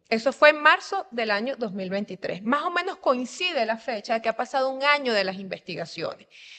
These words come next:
Conversando incluso con una fuente gubernamental que tiene que ver con estos temas, con el tema de los bienes incautados,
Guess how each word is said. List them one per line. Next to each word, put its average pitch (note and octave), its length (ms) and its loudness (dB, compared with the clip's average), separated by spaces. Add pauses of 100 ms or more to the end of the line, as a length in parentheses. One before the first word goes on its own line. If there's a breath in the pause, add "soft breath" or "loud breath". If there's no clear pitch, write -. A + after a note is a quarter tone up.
Conversando B3+ 600 8
incluso F4+ 360 0
con A#3 120 2
una B3 200 0
fuente D#4 340 2
gubernamental A#3 720 0
que C4+ 100 -2
tiene A3+ 280 -6
que C#4+ 80 0
ver B3 140 0
con B3 140 -2
estos B3+ 300 -4
temas, C4+ 380 4
con A#3+ 120 2
el G#3+ 80 -2
tema G#3 200 -2
de A#3+ 60 2
los A3+ 100 -2
bienes G#3 240 -2
incautados, B3 800 4